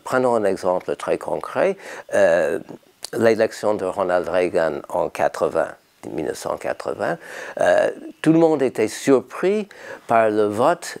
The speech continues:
des ouvriers, de la classe ouvrière blanche, pour les, les républicains. C'était contre,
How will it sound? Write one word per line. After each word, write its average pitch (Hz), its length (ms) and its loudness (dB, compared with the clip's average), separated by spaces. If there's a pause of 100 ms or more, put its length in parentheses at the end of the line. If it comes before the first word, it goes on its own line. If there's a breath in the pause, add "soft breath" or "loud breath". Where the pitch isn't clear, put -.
(140)
des 104 320 2 (440)
ouvriers, 135 500 4
de 156 80 -4
la 113 100 0
classe 110 280 0
ouvrière 113 520 2
blanche, 113 720 0 (460 loud breath)
pour 160 220 6
les, 139 200 0 (240)
les 123 160 6
républicains. 101 800 -2
C'était 101 360 -4
contre, 135 640 2